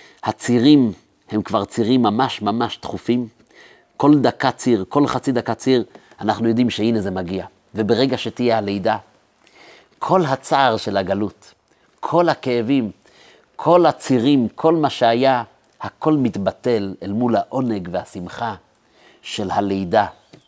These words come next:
כך יהיה במהרה בימינו ממש. כשיבוא משיח צדקנו, אנחנו פתאום נהפוך, נע-, נעבור למצב של שמחה גדולה. ביום ההוא יהיה השם אחד ושמו אחד.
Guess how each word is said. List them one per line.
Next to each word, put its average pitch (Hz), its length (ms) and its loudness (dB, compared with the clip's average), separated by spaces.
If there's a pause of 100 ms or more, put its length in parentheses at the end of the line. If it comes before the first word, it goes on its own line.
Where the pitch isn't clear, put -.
(120)
כך 120 240 -8
יהיה 104 300 -2 (400)
במהרה 101 380 0
בימינו 101 500 -2
ממש. 92 380 -6 (400)
כשיבוא 95 380 -2
משיח 113 400 -2
צדקנו, 98 560 -6 (480)
אנחנו 104 340 -6
פתאום 120 500 -2
נהפוך, 104 720 -2
נע-, 95 220 -4
נעבור 101 640 -2
למצב 107 420 -4
של - 220 -12
שמחה - 640 -10
גדולה. 101 360 -2 (1200)
ביום 127 380 2
ההוא 120 440 4 (340)
יהיה 113 280 2
השם 139 280 -2
אחד 113 260 0 (160)
ושמו 113 340 -4
אחד. 107 280 -2